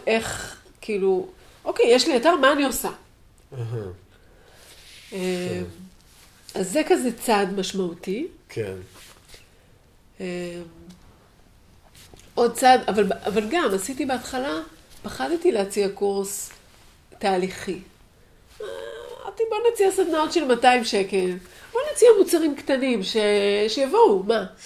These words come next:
Speaker 2: <laughs>
Speaker 1: כאילו, הכל כזה, בכל פעם, אה.
Speaker 2: כן. לא, זה, זה נקודה מעניינת, <coughs> ובא לי גם להגיד, להוסיף פה עוד משהו שעלה לי תוך כדי, זה, זה שינוי שעשית די לא בתחילת החיים.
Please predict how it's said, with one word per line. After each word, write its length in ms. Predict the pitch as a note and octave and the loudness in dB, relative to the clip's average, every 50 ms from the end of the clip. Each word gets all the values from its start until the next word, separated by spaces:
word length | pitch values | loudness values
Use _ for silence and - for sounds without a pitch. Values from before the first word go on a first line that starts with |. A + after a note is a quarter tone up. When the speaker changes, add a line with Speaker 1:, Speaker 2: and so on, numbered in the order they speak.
| - - - | -16 -12 -10
Speaker 2:
<laughs> 1200 | C3+ C3 - C#3+ C3 A#2+ A#2+ G2+ - - - - - - - - - _ - - - _ _ - - | -10 -8 -6 -6 -4 -4 -6 -8 -10 -16 -20 -20 -20 -20 -20 -20 -20 _ -20 -20 -20 _ _ -8 -2
Speaker 1:
כאילו, 200 | - E4+ G4 F4 | 0 2 2 2
הכל 240 | - - F4+ F#4+ G4 G4 | 2 2 2 2 4 4
כזה, 220 | A4 G#4+ G#4 G4+ D4 A3 | 4 4 4 4 6 6
בכל 340 | A#3+ A#3 A3+ A3+ D#4+ D#4+ D#4+ | 6 6 4 4 0 -2 -2
פעם, 280 | F4+ F4 E4+ D#4+ D4 A#3 - - - G#3 A#3 - - - | 0 -2 -2 -2 -4 -8 -12 -12 -12 -12 -12 -14 -8 -2
אה. 40 | F#4 A4+ G#4 - - - - - - | 0 2 2 0 -2 -12 -20 -18 -14
Speaker 2:
כן. 160 | - B2 A2+ G#2+ G2 F#2+ - - - - - - | -10 -10 -10 -10 -10 -14 -18 -20 -20 -20 -16 -10
לא, 80 | - C3 | -8 -6
זה, 300 | D3 E3 D#3 C#3 C3 B2 | -6 -4 -4 -4 -4 -6
זה 140 | B2 B2 B2+ | -6 -6 -6
נקודה 360 | B2 B2 - A#2+ A#2 C#3+ E3+ | -8 -8 -8 -6 -6 -4 -4
מעניינת, 580 | F3+ F#3 E3+ D3+ C#3 C#3 - F#4+ G4 F#4+ F#4 F#4 - - - - C4 | -4 -4 -6 -6 -2 4 8 8 8 8 6 4 2 -2 -8 -8 -8
<coughs> 220 | C4 - A3 G3 F3 | -6 -6 -8 -6 -6
ובא 220 | A#2+ A#2 A2 B2+ C#3 | -6 -6 -4 -2 -2
לי 100 | D3+ D#3 | -2 -2
גם 160 | D3+ D3 C3 | -2 -4 -4
להגיד, 280 | A#2+ A#2 A2+ A#2 B2+ C3+ C3+ C#3 C3+ C3+ - _ _ _ _ - - | -4 -6 -6 -6 -6 -6 -6 -8 -10 -10 -14 _ _ _ _ -16 -10
להוסיף 400 | A#2 A#2 A2+ A2 - C#3 C#3 C#3 - | -8 -6 -6 -6 -6 -8 -10 -10 -8
פה 60 | B2+ | -8
עוד 100 | B2 A#2+ | -8 -6
משהו 240 | A#2+ B2 B2+ C#3 C3 | -6 -8 -10 -12 -12
שעלה 300 | B2 B2 G#2+ G2+ G#2 A2+ | -12 -10 -10 -8 -8 -8
לי 100 | B2 A#2+ | -8 -8
תוך 180 | A#2+ B2+ A#2 - | -10 -12 -14 -12
כדי, 360 | - A2 G#2+ A#2 A#2+ C#3 D3+ D3+ - - - - - - _ - | -12 -10 -8 -8 -6 -6 -8 -10 -12 -18 -20 -20 -20 -20 _ -16
זה, 260 | A2 G#2+ A2+ A2 G#2+ | -14 -14 -12 -12 -10
זה 260 | G#2 - A2 A2+ A2+ | -10 -10 -8 -8 -8
שינוי 380 | A2 - - A2 G#2 B2 D#3 E3+ | -6 -6 -8 -8 -8 -10 -10 -8
שעשית 480 | - D3+ A#2 A2+ - - D3+ D3 B2 | -6 -6 -6 -6 -6 -8 -10 -10 -8
די 520 | A#2+ B2+ C3+ D3 D#3 D#3+ E3 D#3+ D3+ C#3 A#2 | -4 -2 -2 -2 -2 -4 -8 -8 -10 -10 -10
לא 140 | A#2 B2+ D3 | -6 -6 -6
בתחילת 540 | D#3 E3 D#3+ - - C#3 C3+ C#3 D#3 - - D#3 | -6 -8 -12 -12 -10 -8 -6 -6 -6 -8 -10 -10
החיים. 1040 | D3 C3+ B2+ B2 A#2+ A#2 G#2+ G2+ - - - _ - - A2+ A#2 D3 D3+ A#2 G2 | -10 -8 -10 -10 -10 -10 -12 -14 -16 -20 -20 _ -18 -14 -12 -10 -10 -10 -10 -12